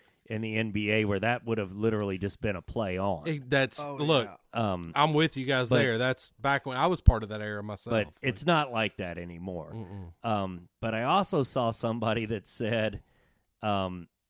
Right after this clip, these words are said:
Speaker 1: had he punched him in the stomach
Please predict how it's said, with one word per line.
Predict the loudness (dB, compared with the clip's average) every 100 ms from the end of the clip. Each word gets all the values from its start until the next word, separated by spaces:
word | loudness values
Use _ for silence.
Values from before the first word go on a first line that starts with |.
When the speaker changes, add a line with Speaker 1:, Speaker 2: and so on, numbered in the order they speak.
| _ _ _ _ _ _ _ _ _ _ -14
Speaker 1:
had | -4 0 0
he | 0 0 -2 -4 -12 _ _ _
punched | 0 0 0 -4
him | -4 -4
in | -6
the | -8
stomach | -10 -8 -6 -6 -8 -10